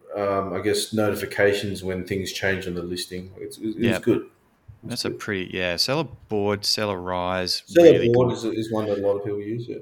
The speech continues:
Speaker 2: Yeah, yeah, a
Speaker 1: Same,
Speaker 2: lot of
Speaker 1: similar type of thing, yeah.
Speaker 2: Yeah, so very similar, exactly,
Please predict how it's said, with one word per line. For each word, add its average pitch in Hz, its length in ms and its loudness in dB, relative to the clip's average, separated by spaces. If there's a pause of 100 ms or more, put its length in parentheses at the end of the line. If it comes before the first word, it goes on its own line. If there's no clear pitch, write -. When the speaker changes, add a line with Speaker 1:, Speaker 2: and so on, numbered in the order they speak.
(140)
Speaker 2:
Yeah, 95 300 0
yeah, 92 240 -2
a 92 40 -2
Speaker 1:
Same, 110 120 4
Speaker 2:
lot - 80 2
of 95 100 -2
Speaker 1:
similar 110 200 2
type - 340 -8
of - 120 -20
thing, 90 200 -10
yeah. 87 60 -8 (720)
Speaker 2:
Yeah, 92 140 -6
so - 180 0
very 104 340 -2
similar, 92 320 -6
exactly, 90 540 -10